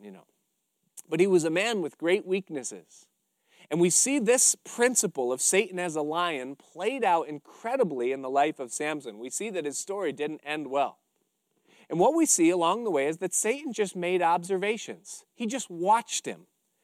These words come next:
He didn't attack. He didn't, you know, throw in Delilah on the first day. He just watched Samson. And as he watched his life, the first thing he saw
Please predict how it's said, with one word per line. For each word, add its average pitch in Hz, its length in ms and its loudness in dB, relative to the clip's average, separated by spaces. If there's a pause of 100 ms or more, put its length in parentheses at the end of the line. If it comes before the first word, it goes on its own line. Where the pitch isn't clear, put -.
(220)
He 233 200 2
didn't 247 220 2
attack. 190 540 2
He 190 100 -2
didn't, 202 300 2 (180)
you 175 240 -2
know, 175 320 2 (320)
throw 185 380 4
in 202 160 2
Delilah 180 580 4
on 151 180 -2
the 147 80 -4
first 156 440 0
day. 147 260 2 (160)
He 233 160 0
just 214 300 0 (100)
watched 170 600 2
Samson. 175 440 -6 (400)
And 175 100 -2
as 185 80 2
he 190 80 4
watched 165 400 4
his 170 160 -2
life, 160 300 0
the 170 80 -10
first 196 320 -6
thing 190 160 -2
he 175 100 -6
saw 165 320 0